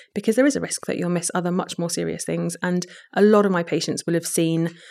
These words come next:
their doctor multiple times before they see me. And then they come and they say, "My doctor said I've got I B S." And then I say, "Actually, I just think we need to do a few more tests. I don't think this has been ruled out." And they end up having something more serious. And that's,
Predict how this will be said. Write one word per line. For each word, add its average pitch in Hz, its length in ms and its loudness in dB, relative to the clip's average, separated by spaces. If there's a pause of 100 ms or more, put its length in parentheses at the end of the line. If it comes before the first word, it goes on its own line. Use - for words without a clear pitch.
(520)
their 175 100 4
doctor 180 360 0
multiple 185 640 2
times 170 600 -4
before 175 360 -2
they 170 100 0
see 160 180 -2
me. 170 360 2
And 170 180 -2
then 165 120 -2
they 160 100 0
come 180 240 0
and 170 100 2
they 156 80 0
say, 160 140 -2
"My 151 100 -4
doctor - 260 -2
said 165 160 -4
I've 160 120 -4
got 151 100 -2
I 160 80 0
B 175 140 0
S." 165 240 0
And 170 80 -2
then 170 80 0
I 165 80 0
say, 185 120 -2
"Actually, - 200 0
I 190 60 -4
just 202 100 -8
think 220 80 4
we 196 60 4
need 185 100 0
to - 40 -8
do 175 60 -2
a 165 60 -2
few 160 160 -6
more 160 100 -2
tests. - 240 -8
I 160 60 -2
don't 165 160 2
think 170 100 -4
this 165 120 -6
has - 40 -12
been 165 140 -2
ruled 170 180 0
out." 185 180 -2
And 208 120 2
they 220 80 4
end 220 120 4
up - 100 -4
having 214 180 0
something 202 260 0
more 196 140 2
serious. - 500 -4
And 190 100 0
that's, - 300 -4